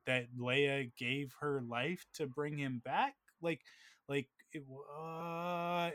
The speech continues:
and if you have that many questions, then the storytelling is not clear because they didn't care about the storytelling. They just cared about getting you from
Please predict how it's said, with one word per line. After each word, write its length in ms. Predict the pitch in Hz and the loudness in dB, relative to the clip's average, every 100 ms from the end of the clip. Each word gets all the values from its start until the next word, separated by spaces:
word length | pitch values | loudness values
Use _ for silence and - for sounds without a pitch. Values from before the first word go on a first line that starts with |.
| 156 | 4
and 140 | 180 | 6
if 140 | 180 | 6
you 80 | 214 | 8
have 120 | 214 | 8
that 180 | 190 196 | 8 4
many 180 | 170 156 | 4 0
questions, 520 | - 139 127 120 110 | 2 0 0 -2 -4
then 120 | 123 | -4
the 60 | 117 | -4
storytelling 520 | - 127 120 - 110 | -2 -2 -2 -2 -6
is 120 | 107 - | -4 -4
not 180 | 104 | -6
clear 280 | - 135 117 | -6 -2 -2
because 400 | 107 107 120 110 - - - - | -2 -2 -2 -2 -8 -18 -8 2
they 80 | |
didn't 160 | 185 175 | 4 6
care 160 | 202 175 | 4 4
about 160 | 120 | 4
the 100 | 117 | -2
storytelling. 540 | - 110 110 - 117 113 | -6 -6 -4 -4 -2 -2
They 100 | 117 | -4
just 240 | 117 - | -2 -4
cared 200 | - 120 | -2 -2
about 200 | 113 107 | -2 -6
getting 260 | 113 110 110 | -6 -6 -6
you 120 | 107 | -8
from 500 | - 123 107 101 | -6 -4 -4 -6